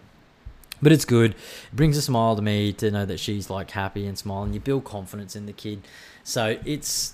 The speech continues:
it was a fun day, you know. From there, we went across to Indro. Need to get my glasses tightened. That's a thing for you optically challenged individuals out there like myself. We need our glasses tightened from time to time. There's nothing more annoying than just, like,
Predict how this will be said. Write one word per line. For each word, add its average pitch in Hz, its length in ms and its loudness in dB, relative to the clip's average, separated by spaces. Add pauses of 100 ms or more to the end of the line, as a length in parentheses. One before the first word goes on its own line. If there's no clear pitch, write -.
(120)
it 156 100 0
was 151 160 2
a 156 60 2
fun 135 340 0
day, 104 240 0
you 101 80 -2
know. 104 280 -2
From 110 200 -6
there, 120 200 2
we 123 40 2
went 113 120 0
across 110 180 -6
to 110 80 -8
Indro. 110 360 0
Need 107 120 -8
to 98 80 -8
get 101 80 -8
my 101 80 -12
glasses 107 360 -8
tightened. 113 380 -4
That's - 180 -8
a 131 60 -10
thing 139 560 -4
for 113 180 -6
you 120 200 -2
optically 120 400 -6
challenged 117 380 -4
individuals 110 480 -6
out 107 120 -2
there 110 140 -4
like 110 180 -6
myself. 117 640 -4 (540)
We 107 80 -6
need 120 160 -2
our 117 100 -2
glasses 107 460 -6
tightened 98 300 -6
from 98 100 -14
time 101 180 -6
to 95 80 -12
time. 98 240 -8
There's 113 160 -8
nothing 151 560 -2 (100)
more 127 280 -4
annoying 110 420 -4
than 101 140 -10
just, 104 240 -12
like, 104 200 -10